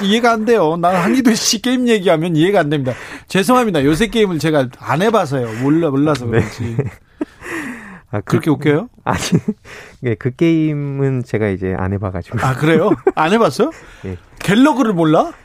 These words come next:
Speaker 2: 예, 듣기만 했습니다.
Speaker 1: 이 청년 모르게, 아이, 나는 바른 청년인 줄 알았는데 못 쓰겠네. 갤러그도 안 해봤다니. 지금 게임에 대한 모독 아닙니까? 테트리스는 알죠?
Speaker 2: 그건 알-,
Speaker 1: 네,
Speaker 2: 알고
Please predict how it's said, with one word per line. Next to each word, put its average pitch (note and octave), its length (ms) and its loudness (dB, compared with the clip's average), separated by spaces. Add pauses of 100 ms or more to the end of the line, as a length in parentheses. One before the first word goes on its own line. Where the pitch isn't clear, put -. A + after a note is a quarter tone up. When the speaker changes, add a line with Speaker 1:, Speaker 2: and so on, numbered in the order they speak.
(240)
Speaker 2:
예, F#2+ 80 -6
듣기만 C#3 460 -2
했습니다. F#2+ 480 -8
Speaker 1:
이 D#3+ 180 -12
청년 A3 440 -4
모르게, F3+ 340 0 (160)
아이, B2+ 180 0 (840)
나는 G3 220 0
바른 D#3+ 280 0
청년인 A3+ 400 2
줄 G#3 80 4
알았는데 F#3 640 -2
못 D3+ 140 2
쓰겠네. F#3 840 2
갤러그도 A3+ 500 2
안 F3+ 140 2
해봤다니. F3 840 -2
지금 F#3+ 220 -2
게임에 C4 320 2
대한 G3+ 180 2
모독 G3+ 260 4
아닙니까? D3+ 480 -2 (340)
테트리스는 C#4 560 0
알죠? D3 320 -2 (200)
Speaker 2:
그건 B2+ 240 -2
알-, F2 160 -4
Speaker 1:
네, - 80 -
Speaker 2:
알고 F2 160 -6